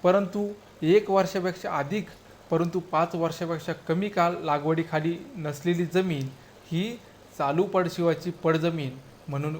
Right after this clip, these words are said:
ओळखली जात असते आणि यामध्ये जर ही जमीन पाच वर्षापेक्षा जास्त काळ पडीक राहिली तर ती लागवडयोग्य अनुत्पादक जमीन म्हणून ओळखली जात असते.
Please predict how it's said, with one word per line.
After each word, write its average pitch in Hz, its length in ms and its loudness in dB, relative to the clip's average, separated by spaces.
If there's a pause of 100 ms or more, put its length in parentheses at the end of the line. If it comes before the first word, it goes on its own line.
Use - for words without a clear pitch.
(100)
ओळखली 156 360 0
जात 170 220 2
असते 135 340 -6 (440)
आणि 139 160 -4
यामध्ये 185 480 4
जर 196 200 0
ही 180 160 -2
जमीन 196 400 -2 (400)
पाच 170 240 2
वर्षापेक्षा 185 560 0
जास्त 165 420 0
काळ 185 120 0 (180)
पडीक 196 260 2
राहिली 147 320 2 (720)
तर 196 220 4 (720)
ती 208 120 0 (220)
लागवडयोग्य 180 680 4
अनुत्पादक 170 540 2
जमीन 180 340 0
म्हणून 185 340 2 (400)
ओळखली 170 360 2
जात 180 220 4
असते. 139 340 -2